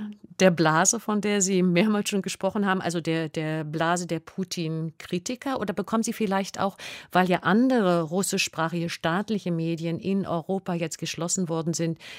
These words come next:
inzwischen Zulauf von eigentlich eher Putin-Freunden oder nicht so ganz Abgeneigten?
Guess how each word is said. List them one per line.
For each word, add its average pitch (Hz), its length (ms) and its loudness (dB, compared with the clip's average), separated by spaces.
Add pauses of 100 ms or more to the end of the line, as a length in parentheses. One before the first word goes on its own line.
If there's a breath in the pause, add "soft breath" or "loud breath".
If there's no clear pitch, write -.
(120 loud breath)
inzwischen 170 760 0
Zulauf 180 840 0 (340 loud breath)
von 170 600 2
eigentlich 165 600 -4
eher 160 220 0 (160)
Putin-Freunden 170 1120 -2
oder 156 200 -2
nicht 160 220 -4
so 160 100 -2
ganz 160 380 2
Abgeneigten? 190 840 -2